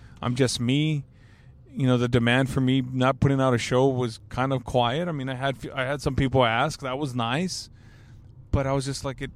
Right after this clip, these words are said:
I'm not getting paid to do this. And that was one of the reasons I was just like, "You know what? Maybe I should stop.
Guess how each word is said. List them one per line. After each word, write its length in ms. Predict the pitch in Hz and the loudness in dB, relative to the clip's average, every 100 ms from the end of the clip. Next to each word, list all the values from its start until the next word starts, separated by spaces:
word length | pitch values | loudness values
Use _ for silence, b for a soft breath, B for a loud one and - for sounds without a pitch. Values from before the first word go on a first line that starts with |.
| 131 | -8
I'm 120 | 139 | -6
not 140 | 156 | -4
getting 240 | 139 135 123 | -2 -2 0
paid 320 | 123 147 156 | -2 -2 -4
to 100 | 143 | -6
do 220 | 120 135 | -4 -6
this. 480 | 156 120 101 - - B B B B B B | -6 -8 -10 -14 -16 B B B B B B
And 160 | 120 120 | -2 2
that 160 | 147 | 4
was 160 | 180 139 | 4 4
one 120 | 147 | 2
of 60 | 143 | 0
the 80 | 127 | 0
reasons 380 | 135 135 127 | -2 -2 -4
I 40 | 127 | -6
was 120 | 120 | -8
just 140 | 120 131 | -8 -10
like, 180 | 117 | -8
"You 60 | 127 | -6
know 100 | 131 | -4
what? 160 | 143 131 | -6 -6
Maybe 380 | 117 127 139 | -8 -8 -8
I 80 | 131 | -8
should 200 | 123 123 | -10 -12
stop. 540 | - 120 127 139 - | -12 -14 -12 -14 -14